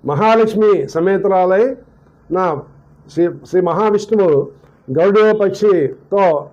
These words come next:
ఆ రాత్రి అంతా పయనిస్తుంటారట. భూలోకంకి వచ్చి మహాలక్ష్మి అది చూస్తుందట.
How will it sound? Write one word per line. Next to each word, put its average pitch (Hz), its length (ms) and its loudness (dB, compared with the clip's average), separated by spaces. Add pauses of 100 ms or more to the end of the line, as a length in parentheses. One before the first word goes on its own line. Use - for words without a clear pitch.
ఆ 156 100 -2
రాత్రి 185 280 0
అంతా 208 140 0
పయనిస్తుంటారట. 175 840 -2 (760)
భూలోకంకి 180 500 0
వచ్చి 147 240 -8 (640)
మహాలక్ష్మి 214 520 0
అది 196 180 -2
చూస్తుందట. 185 520 -2